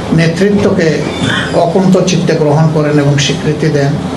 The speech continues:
এবং সেই সাথে সাহাবায়ে কেরাম রিদওয়ানুল্লাহি তাআলা আলাইহিম আজমাইনকে আল্লাহ তাআলা এবং আল্লাহ রসু-, আল্লাহ তাআলার রসুলের আনুগত্যের বাস্তব মডেল মনে করেন। এই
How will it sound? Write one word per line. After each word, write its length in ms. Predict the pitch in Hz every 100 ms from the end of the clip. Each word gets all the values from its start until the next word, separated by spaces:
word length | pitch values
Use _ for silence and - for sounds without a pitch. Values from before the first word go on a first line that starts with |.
| - - - - - - -
এবং 240 | 175 160 156
সেই 260 | - 180
সাথে 320 | 160 165 165 156
সাহাবায়ে 460 | 156 147 156 160
কেরাম 260 | 160 151 147
রিদওয়ানুল্লাহি 680 | 139 147 147 147 151 147
তাআলা 240 | 143 143 143
আলাইহিম 480 | 139 139 143 147 139
আজমাইনকে 720 | 139 135 135 143 156 147 131 - - - - - - -
আল্লাহ 300 | 151 175 170
তাআলা 160 | 165
এবং 300 | 160 151 151
আল্লাহ 340 | 143 143 143 139
রসু-, 180 | - -
আল্লাহ 220 | 165 147 139
তাআলার 440 | 143 143 143 139
রসুলের 420 | 127 208 185 151 - - - - - - - -
আনুগত্যের 540 | 160 156 160 170 170 165
বাস্তব 640 | 143 151 - - 175 175 143
মডেল 300 | 160 196 208
মনে 280 | 143 131 127 -
করেন। 500 | - - - - 170
এই 140 | 175